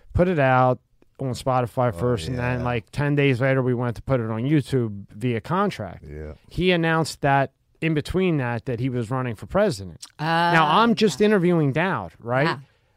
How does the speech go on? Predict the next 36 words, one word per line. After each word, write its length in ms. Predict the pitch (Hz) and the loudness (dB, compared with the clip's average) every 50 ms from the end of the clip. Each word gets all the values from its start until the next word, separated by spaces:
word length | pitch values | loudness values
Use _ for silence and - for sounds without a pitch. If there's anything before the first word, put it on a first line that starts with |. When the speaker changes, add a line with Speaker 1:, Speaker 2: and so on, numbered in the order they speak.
| _ _ _ _ _ _ - | _ _ _ _ _ _ -2
Speaker 1:
R 160 | - 175 208 214 | 0 2 2 2
F 100 | 190 127 | 2 0
K 140 | - 208 208 | 0 0 0
is 80 | 175 | 2
just 220 | 127 - 165 131 - | 0 -2 -4 -4 -4
the 80 | 147 | -6
forwarder 600 | 123 - - 190 220 226 175 127 104 85 - 98 - _ - _ _ _ _ _ _ - - | -6 -4 0 0 0 0 0 -2 -6 -8 -12 -18 -20 _ -20 _ _ _ _ _ _ -8 -6
of 140 | 143 131 131 | -4 -2 -2
the 80 | 139 | 0
book, 360 | 113 190 226 190 113 - - - _ _ _ _ - | 2 2 2 2 0 -4 -14 -20 _ _ _ _ -10
like, 160 | 127 131 - | -8 -8 -4
forward, 220 | - 196 208 190 175 | -2 0 0 2 2
Speaker 3:
Yeah. 180 | 190 202 143 101 _ - 123 | 0 0 -2 -4 _ -14 -12
Speaker 1:
okay? 340 | 113 - 147 160 180 165 139 _ _ _ _ _ _ _ _ _ _ _ - | -6 -2 0 0 0 0 -4 _ _ _ _ _ _ _ _ _ _ _ -10
They 200 | 131 147 185 196 | -4 -2 0 0
knock 240 | 196 196 180 165 | 2 2 0 0
down 220 | - 185 180 185 165 | 0 -2 0 0 0
the 60 | 135 | 0
video. 420 | 120 170 202 190 127 80 78 92 _ _ _ _ _ _ _ _ _ _ - | 0 -2 -2 -2 -4 -8 -12 -18 _ _ _ _ _ _ _ _ _ _ -10
They 120 | 131 135 | -6 -4
knock 200 | 147 156 160 143 - | 0 0 0 0 0
down, 220 | 147 156 160 135 | 0 -2 -2 -2
they 100 | 139 143 | -4 -2
take 180 | - 160 147 123 | -2 -2 -2 -2
the 80 | 143 | 0
video 300 | 135 160 175 180 156 131 | 0 0 0 0 0 0
off 160 | 120 110 104 | 0 -2 -2
YouTube 440 | - 160 208 190 - - 113 - - - | -2 -2 -4 -4 -4 -8 -10 -12 -12 -10
Speaker 2:
Just 200 | - 110 107 - | -8 -8 -6 -4
Speaker 1:
and 80 | 147 | -4
Speaker 2:
'cause 60 | 123 | 0
Speaker 1:
say 120 | - 180 160 | 0 0 2
Speaker 2:
we 60 | 151 | 2
Speaker 1:
misinformation, 800 | 156 170 165 - - 165 139 - 143 143 160 190 190 147 - 123 | 0 0 -2 -2 -4 -6 -6 -6 -6 -4 -4 -4 -4 -4 -6 -8
but, 180 | 107 - 131 113 _ _ _ _ _ - | -6 -6 -6 -6 _ _ _ _ _ -20
y-, 80 | 147 | -20